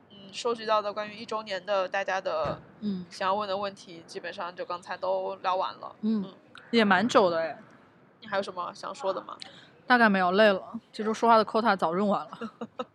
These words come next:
Speaker 1: <laughs> 呃。
Speaker 2: 还蛮，嗯，挺好的。
Speaker 1: 一年哎，就稀里糊涂过完了。
Speaker 2: 一年不过四十多期节目哎，这么一想，我觉得还挺可怕的。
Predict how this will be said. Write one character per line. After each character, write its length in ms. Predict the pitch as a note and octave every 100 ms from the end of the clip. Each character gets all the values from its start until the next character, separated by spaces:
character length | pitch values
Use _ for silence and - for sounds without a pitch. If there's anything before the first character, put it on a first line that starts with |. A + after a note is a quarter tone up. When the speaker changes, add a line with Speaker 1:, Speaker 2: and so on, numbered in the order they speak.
| _ _ _ _ _ -
Speaker 1:
<laughs> 160 | F#3+ - _ - - - - D#4+ D4+ - _ _ _ _ _ _ _ _ _ _ -
呃。 80 | G3 E3+ - D3+ - - _ _ _ _ _ _ _ _ _ _ _ _
Speaker 2:
还 100 | E4+
蛮， 400 | F#4 G#3 F3+ E3 E3+ G3
嗯， 840 | G3 G3+ G3+ G3 G3 G3 F#3+ F#3+ - _ _ _ _ _ _ _ _ _ -
挺 140 | G3+
好 180 | A3+ F#3+
的。 60 | - _ _ _ _ _ _ _ _ _
Speaker 1:
一 80 | C4+
年 200 | A3+ F#3
哎， 140 | G3+ G3+
就 60 |
稀 200 | G#3+ -
里 100 | G#3+
糊 120 | G#3+
涂 120 | G3 G3
过 140 | G3+
完 80 | A#2+
了。 80 | F#2 - -
Speaker 2:
一 100 | -
年 180 | B3 A3
不 80 | G3+
过 120 | A3
四 200 | A3+ -
十 80 | A3
多 140 | G3+ G3+
期 140 | A3
节 180 | G3 D#3+
目 220 | E3+ F#3
哎， 240 | D#3+ A#2+ - - - -
这 180 | D4+ D4
么 80 |
一 80 | C#4
想， 220 | B3+ G#3+
我 40 | F3
觉 60 |
得 60 | F#3+
还 100 | A3
挺 160 | - G#3+
可 160 | -
怕 240 | B3+ - C#4+ -
的。 120 | C4+